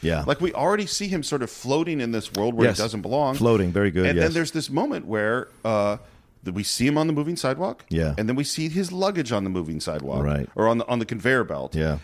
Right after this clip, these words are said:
Speaker 2: And this is a thing that Nichols said, which I find really interesting. He said, "I put the theme of the movie right at the front."
Speaker 1: Yep.
Speaker 2: He as an object. And he, what he said, which I love, is,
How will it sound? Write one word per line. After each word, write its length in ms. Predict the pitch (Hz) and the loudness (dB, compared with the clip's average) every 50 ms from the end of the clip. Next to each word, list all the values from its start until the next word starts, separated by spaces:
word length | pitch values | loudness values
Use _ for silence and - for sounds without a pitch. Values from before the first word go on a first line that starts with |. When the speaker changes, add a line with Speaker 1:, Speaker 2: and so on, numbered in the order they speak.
| - - - _ - | -10 -20 -18 _ -4
Speaker 2:
And 420 | 127 123 117 117 113 110 107 104 | -2 0 0 0 0 0 -2 -4
this 100 | 127 151 | -6 -4
is 60 | - | -4
a 60 | 220 | -4
thing 260 | 196 - 190 190 185 160 | -4 -2 -2 -2 -2 -2
that 160 | 151 113 - | -2 -4 -2
Nichols 300 | 104 135 135 - 135 123 | -4 -4 -2 -2 -2 -2
said, 340 | - - 113 85 85 82 82 | -2 -2 -2 -2 -2 -4 -6
which 160 | 95 95 - | -8 -6 -6
I 80 | 104 92 | -6 -6
find 240 | - - 117 113 107 | -4 -4 -4 -2 -2
really 200 | 120 113 95 67 | -2 -4 -2 -4
interesting. 460 | 113 - - 95 - - 85 76 - - | -4 -6 -6 -12 -10 -8 -8 -8 -8 -10
He 60 | 98 | -10
said, 300 | 90 - 104 92 87 - _ - - - - _ _ _ _ - | -6 -4 -4 -4 -4 -8 _ -20 -20 -20 -20 _ _ _ _ -6
"I 60 | 120 | -4
put 180 | 120 - 202 196 | 0 0 0 0
the 80 | - 160 | 0 -4
theme 240 | - - 151 165 170 | -2 0 0 0 0
of 60 | 139 | 0
the 60 | 110 104 | 0 0
movie 260 | 110 147 170 160 110 | -2 -2 0 0 -2
right 320 | 82 76 92 101 117 113 - - | -2 -2 -2 -2 -2 -2 -4 -8
at 140 | 87 101 - | -10 -10 -10
the 80 | 95 | -12
front." 220 | - - - 170 165 | -10 -4 2 4 4
Speaker 1:
Yep. 120 | 226 220 | 4 2
Speaker 2:
He 400 | - - - 135 - 180 147 120 | 0 -6 -6 -4 -4 -2 -2 0
as 220 | - 139 147 135 | 0 0 2 0
an 80 | 147 - | 0 -2
object. 520 | 87 127 147 131 - 95 67 - - - _ _ _ - - - - - - _ _ - | 0 0 0 0 -2 -8 -8 -8 -16 -20 _ _ _ -20 -20 -20 -20 -20 -20 _ _ -2
And 180 | 117 117 110 - | 0 0 0 -2
he, 360 | - - - 180 214 180 - _ - | -6 -6 -4 -4 -4 -4 -6 _ -8
what 160 | - 123 127 | -4 -4 -2
he 120 | 135 214 247 | -2 -2 -4
said, 300 | - - 135 120 113 98 | -2 0 2 2 2 0
which 140 | 107 - 113 | -2 -6 -6
I 60 | 101 | -6
love, 420 | 101 123 160 160 131 117 104 - - | -4 -2 0 2 2 2 0 -2 -4
is, 320 | - 107 110 104 - - | -4 -4 -4 -4 -4 -6